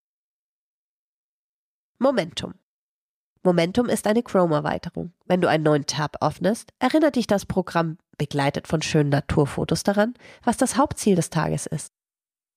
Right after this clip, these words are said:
Klare Ziele verringern Ablenkungen. Rescue Time.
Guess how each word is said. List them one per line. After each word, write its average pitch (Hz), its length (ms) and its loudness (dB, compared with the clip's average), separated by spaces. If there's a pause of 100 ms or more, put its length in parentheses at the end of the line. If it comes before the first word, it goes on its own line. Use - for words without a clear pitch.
(240)
Klare 175 360 0
Ziele 196 260 4
verringern 196 480 0
Ablenkungen. 160 720 -2 (1900)
Rescue - 380 0
Time. 180 320 -6